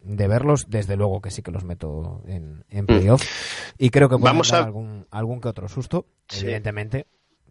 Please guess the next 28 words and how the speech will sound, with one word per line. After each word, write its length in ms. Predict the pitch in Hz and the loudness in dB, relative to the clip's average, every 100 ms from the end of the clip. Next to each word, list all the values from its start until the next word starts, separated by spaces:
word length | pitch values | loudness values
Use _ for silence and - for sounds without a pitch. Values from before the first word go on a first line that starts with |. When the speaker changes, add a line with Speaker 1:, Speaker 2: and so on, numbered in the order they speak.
| _ | _
Speaker 1:
todo 260 | 101 101 92 | -10 -8 -8
lo 120 | 90 | -10
que 100 | 92 | -10
comentamos 400 | 92 95 98 95 | -10 -10 -12 -12
aquí 180 | 98 110 | -12 -10
lo 140 | 127 | -10
hacemos 380 | 107 95 110 - _ _ | -12 -12 -12 -12 _ _
dando 260 | 104 101 98 | -16 -14 -10
por 160 | 101 101 | -8 -8
hecho 220 | 95 113 | -10 -14
que 60 | |
estarán 320 | 98 90 90 101 | -14 -14 -16 -16
todos 280 | 95 87 | -16 -16
sanos. 380 | - 90 - _ _ _ _ - | -16 -20 -20 _ _ _ _ -10
Speaker 2:
Exacto. 600 | 104 - 113 - - _ - - - _ - | -8 -4 -6 -6 -14 _ -20 -20 -20 _ 0
Eh, 800 | 135 131 135 127 127 123 120 - _ | 4 6 6 4 2 -2 -4 -8 _
vamos 440 | 123 123 139 170 180 | -20 -4 -2 -2 -2
a 60 | 180 | -2
ver 80 | |
este 160 | 170 - | -4 -4
año 160 | 170 160 | -6 -6
mucho, 480 | 165 175 170 156 | -4 -6 -6 -6
mucho, 380 | 151 151 143 147 | -6 -6 -6 -6
mucho 260 | 151 160 151 | -6 -4 -2
Anthony 180 | 139 143 | -2 -2
Davis 220 | 135 139 131 | -2 -2 -4
de 60 | |
cinco. 440 | 117 175 160 - | -6 -8 -10 -14